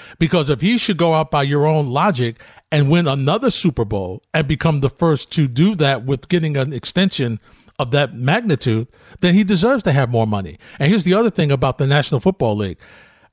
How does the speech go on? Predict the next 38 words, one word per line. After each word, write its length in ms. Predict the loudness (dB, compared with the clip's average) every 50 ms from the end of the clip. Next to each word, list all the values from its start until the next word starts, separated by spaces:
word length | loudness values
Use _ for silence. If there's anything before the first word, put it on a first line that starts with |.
| _
Uh, 120 | -6 -6 -4 -2
that's 300 | 0 0 0 -2 -2 -2
why 420 | 0 2 2 2 2 2 0 -2
when 220 | -2 0 0 2 2
we 100 | 2 2
look 240 | 2 2 0 0 0
at 100 | 0 -2
the 80 | -2
salaries, 600 | 0 2 2 2 2 2 2 2 4 2 2 2
really, 320 | 2 2 2 4 2 2 0
they, 360 | -2 -4 -4 0 0 0 0 -2 -6 -14 -16 -6
the 140 | -2 0 2
N 100 | 2 2
F 120 | 2 2
L 100 | 2 0
should 180 | 2 0 -2 -2
be 180 | 0 2 2 2
in 80 | 2
the 60 | 0
asterisk, 720 | -2 -2 -2 -4 -4 -4 -6 -8 -8 -8 -10 -14 -18 -20 -20 _ _ _ _ _
put 140 | 0 2 2
an 60 | 2
asterisk 460 | 2 0 0 -2 -2 -2 -2 -2 -2 -4
next 240 | -6 -6 -6 -8
to 80 | -8 -8
them, 180 | -8 -10 -12 -18 _ _ _ _ _ _ _ _ _ _ _ _ _ _ _ -2
because 420 | -2 0 2 2 2 0 -2 -6 -14 _ _ _ _
he's, 280 | -4 -2 -2 -2 -2 -6 -10 -10
he 220 | -6 -4 -2 -2
may 120 | -2 -2 -2
not 140 | 0 2
even 220 | 2 2 2 0 0
play 260 | 0 0 0 0 0
ten 240 | 0 2 2 2 2
years, 220 | 2 2 2 2
like 160 | 0 0 0
you 60 | -2 -2
said. 360 | 0 0 0 0 0 -2